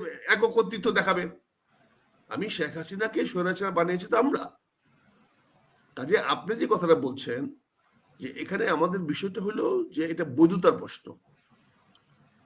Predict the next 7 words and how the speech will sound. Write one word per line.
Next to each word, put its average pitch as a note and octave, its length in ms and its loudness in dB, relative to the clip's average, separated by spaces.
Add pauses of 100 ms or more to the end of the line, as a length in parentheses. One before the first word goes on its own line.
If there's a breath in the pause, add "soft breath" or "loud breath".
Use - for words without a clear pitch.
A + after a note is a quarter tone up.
(500)
আমাদের G#3 240 6 (120)
প্রশ্ন G#3 300 2 (120)
করা D#3+ 140 8 (100)
উচিত, C3+ 220 -8 (360)
আইনগত A3+ 380 4 (120)
প্রশ্ন D#3+ 200 0 (140)
করা A#2 120 -2